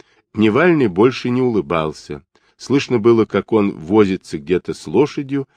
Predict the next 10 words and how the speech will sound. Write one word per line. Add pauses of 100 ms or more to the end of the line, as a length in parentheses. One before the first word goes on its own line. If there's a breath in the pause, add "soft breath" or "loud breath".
(160)
приглушенно
ругаясь. (600 soft breath)
Левинсон
пробрался
к
своему
костру, (220)
костер
едва
тлел,